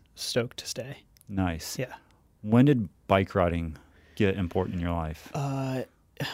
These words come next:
Speaker 1: when growing up in Vermont, um,
Speaker 2: What part
Speaker 1: I
Speaker 2: of Vermont?
Speaker 1: Williston, so right outside of Burlington.
Speaker 2: Okay.
Speaker 1: There was this place called Catamount Outdoor Family Center,
Speaker 2: Mm-hmm.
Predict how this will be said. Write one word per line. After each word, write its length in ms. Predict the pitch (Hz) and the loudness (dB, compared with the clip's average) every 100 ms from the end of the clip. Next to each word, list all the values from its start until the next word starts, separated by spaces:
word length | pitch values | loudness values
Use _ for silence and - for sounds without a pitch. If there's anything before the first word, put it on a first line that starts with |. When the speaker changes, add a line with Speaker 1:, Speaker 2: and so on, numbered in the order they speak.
| - | -4
Speaker 1:
when 120 | 156 | 0
growing 280 | 143 151 151 | 6 6 4
up 180 | 160 151 | 0 0
in 60 | |
Vermont, 480 | 139 131 117 123 139 - - - - | 2 4 4 2 0 -4 -18 -12 -2
um, 440 | 123 113 110 107 - | 0 2 0 -2 0
Speaker 2:
What 120 | 175 | 2
part 160 | 165 160 | 6 8
Speaker 1:
I 20 | |
Speaker 2:
of 60 | 113 | 8
Vermont? 320 | 101 87 - - - | 6 2 -2 -10 -6
Speaker 1:
Williston, 580 | 123 127 139 - 160 151 | 2 2 2 0 0 2
so 160 | 135 | 2
right 160 | 117 120 | 4 4
outside 320 | 123 - 117 | 2 0 0
of 80 | 107 | 2
Burlington. 580 | 113 117 135 143 143 143 _ - | 2 2 0 0 -2 -2 _ -2
Speaker 2:
Okay. 280 | 117 104 110 _ | 2 2 0 _
Speaker 1:
There 140 | 123 120 | 2 2
was 120 | 113 | 2
this 120 | 120 | 0
place 280 | - 127 - | 0 0 0
called 220 | 117 113 | 0 0
Catamount 480 | - 117 117 117 113 | 4 4 4 0 -2
Outdoor 300 | 113 - 110 | -4 0 0
Family 280 | - 117 117 | 0 0 0
Center, 320 | - 123 120 - 107 | 0 0 0 -4 -4
Speaker 2:
Mm-hmm. 260 | 95 120 | 0 0